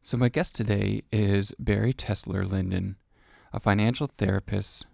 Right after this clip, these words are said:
mentor, coach, <laughs> mamapreneur, and the founder of The Art of Money. She's guided thousands of people to new, empowered, and refreshingly honest relationships with money through her nurturing,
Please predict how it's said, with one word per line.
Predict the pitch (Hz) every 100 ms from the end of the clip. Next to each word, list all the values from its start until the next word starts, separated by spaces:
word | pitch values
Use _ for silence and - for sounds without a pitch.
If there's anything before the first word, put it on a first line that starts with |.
| -
mentor, | 107 110 - 110 110
coach, | - 104 98 - - -
<laughs> | -
mamapreneur, | 101 113 - 110 101 92 92 98 - - - 110
and | 104
the |
founder | - 110 110 95
of | - 98
The | - -
Art | 98 98
of |
Money. | 107 98 95 98 - _ _ _ _ _ - _
She's | - 123
guided | - 139 143 143
thousands | - 95 120 123 104
of | 95
people | - 98 - - 95 - _ _
to | -
new, | 101 101 120 127 127 127 -
empowered, | - - 107 113 110 107
and | 95
refreshingly | 98 - - 131 127 120 113 -
honest | 101 101 -
relationships | 95 95 101 - 90 92 -
with | 101
money | 101 98 101 95 - - -
through | 101
her | 104
nurturing, | 95 101 104 110 104 101